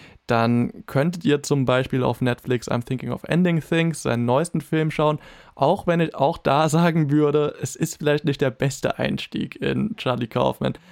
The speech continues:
Also, so, wenn ihr nach einem guten Einstieg sucht, dann würde ich vielleicht am ehesten Synecdoche New York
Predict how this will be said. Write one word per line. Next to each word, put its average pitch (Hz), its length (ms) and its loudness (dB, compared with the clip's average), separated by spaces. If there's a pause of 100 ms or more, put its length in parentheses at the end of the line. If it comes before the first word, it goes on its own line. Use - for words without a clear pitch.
(160)
Also, 139 560 2
so, 127 220 0
wenn 139 140 2
ihr 147 100 2
nach 131 160 -2
einem 135 120 2
guten 135 280 -6
Einstieg 151 560 -2
sucht, 170 380 -2 (260)
dann 131 280 -2
würde 147 200 2
ich 139 80 -4
vielleicht 123 500 -2
am 123 260 -2
ehesten 147 1300 2
Synecdoche 135 720 -2
New 131 80 2
York 139 560 2